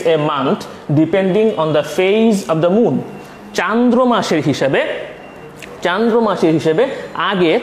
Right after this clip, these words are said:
থাকা floating market, আহ, মাসে মাত্র ছয় থেকে সাত দিন বসতো, সাত দিন বা ছয় দিন open থাকতো চান্দ্র মাসের হিসেবে। আচ্ছা, "Nowadays, the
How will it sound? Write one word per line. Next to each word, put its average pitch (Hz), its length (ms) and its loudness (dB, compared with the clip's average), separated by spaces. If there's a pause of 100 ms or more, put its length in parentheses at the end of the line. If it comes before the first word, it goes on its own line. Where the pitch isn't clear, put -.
(100)
থাকা 170 340 -2
floating 160 360 0
market, 147 360 0
আহ, - 600 -2
মাসে 165 540 0 (220)
মাত্র 170 340 0
ছয় 233 380 0
থেকে 240 260 0
সাত 202 260 -4
দিন 170 340 2
বসতো, 135 360 -2
সাত 156 220 -4
দিন 165 260 0
বা 165 60 0
ছয় 165 240 -2
দিন 220 140 2 (300)
open 180 240 0
থাকতো 202 380 -2
চান্দ্র 240 420 2
মাসের 190 340 0
হিসেবে। 131 380 -2 (400)
আচ্ছা, - 200 -2 (300)
"Nowadays, 175 840 2 (500)
the 151 60 2